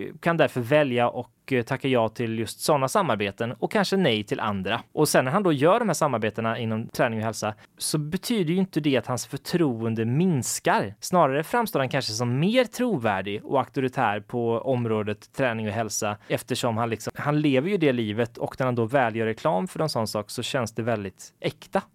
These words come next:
Jag vet inte, jag blir väldigt inspirerad av det här upplägget som Filip kanske då har råkat skapa.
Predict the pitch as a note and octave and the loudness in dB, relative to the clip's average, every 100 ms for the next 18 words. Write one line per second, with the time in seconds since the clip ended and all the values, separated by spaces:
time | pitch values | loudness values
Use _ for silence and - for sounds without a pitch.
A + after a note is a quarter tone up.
0 | - E3 G3 G#3+ G3 A2+ A#2+ E3 F#3+ G3+ | -4 0 0 0 0 0 2 4 4 4
1 | F#3 F#3+ E3+ G3+ G#3 F3 F3 G3 F#3 E3 | 2 0 0 2 4 6 6 4 2 2
2 | D#3 E3 - - C#3 B2+ D3 - D3 C3 | 2 0 -6 0 2 2 0 -2 -4 0
3 | C#3+ A2+ A2+ - - - D3 C3 A#2+ A#2 | 0 0 -2 -6 -10 -4 -2 0 2 2
4 | C3+ D#3+ C3 - E3+ - - - D3 - | 2 2 0 -2 -6 -6 -6 2 2 0
5 | D#2 - | -8 -8